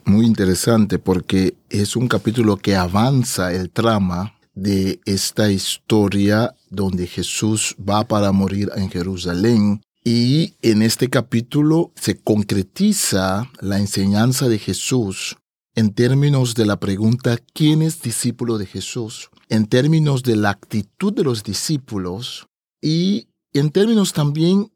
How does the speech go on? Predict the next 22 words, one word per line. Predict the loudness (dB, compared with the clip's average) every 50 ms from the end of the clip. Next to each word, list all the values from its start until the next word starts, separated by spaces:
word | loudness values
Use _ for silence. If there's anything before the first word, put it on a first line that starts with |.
| _
que | -2 -2 -2
Jesús, | 0 0 0 0 0 0 0 0 0 0 -4 -6 -4
como | -2 0 2 4
habíamos | 4 4 4 4 2 2 2
dicho | 0 -2 -2 0 -2 -2 0
con | 0 -2
la | -2 -2
historia | -2 -2 -2 -2 0
de | -2 -2
transfiguración | -2 -2 -2 -2 -2 -4 -4 -4 -4 -2 -2 -2 -2 -2 -2 -4 -2 -2 -2 -2 -2 -4 -6
en | -6 -6
el | -6 -6
capítulo | -10 -12 -12 -12 -8 -6 -6 -6
anterior, | -6 -6 -6 -6 -4 -4 -2 -2 -4 -4 -4
Jesús | -2 -2 -2 0 0 0 0 2 2
está | 0 0 2 2 0
sobre | 0 0 0 2 2 4 4 4 2
Moisés, | 2 2 0 0 2 2 2 2 2 -2 -8 -12 -14 -18 _ _ _ _ _ -20 -20 -20 _ -6
Jesús | -4 -2 0 0 0 0
está | -2 0 0 0 0 0
sobre | 0 2 2 2 4 4 2 2
Elías. | 2 2 0 0 0 0 -2 -4 -8 -12 -14 -16